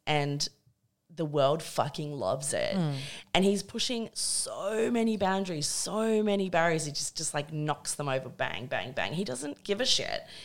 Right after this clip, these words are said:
Speaker 1: He's so, I mean, presumably he has, you know, his own fears and worries and anxieties that, that, um, that don't really,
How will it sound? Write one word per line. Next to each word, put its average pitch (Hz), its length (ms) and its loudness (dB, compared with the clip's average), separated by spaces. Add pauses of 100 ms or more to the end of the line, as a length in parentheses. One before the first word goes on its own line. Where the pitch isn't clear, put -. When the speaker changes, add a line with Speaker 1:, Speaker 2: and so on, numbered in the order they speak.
(260)
Speaker 1:
He's 226 200 0
so, 240 220 2
I 233 180 4
mean, 233 340 0
presumably 220 460 -2
he 180 120 0
has, 151 460 0 (580)
you 165 120 -6
know, 135 280 -2 (760)
his 151 260 -4
own 143 380 0
fears 143 540 -2
and 139 160 -2
worries 135 340 2
and 135 100 -2
anxieties 120 640 -2
that, - 240 -2 (180)
that, - 280 -4
um, 127 380 -2 (360)
that 151 180 -6
don't 143 300 0
really, 143 260 -2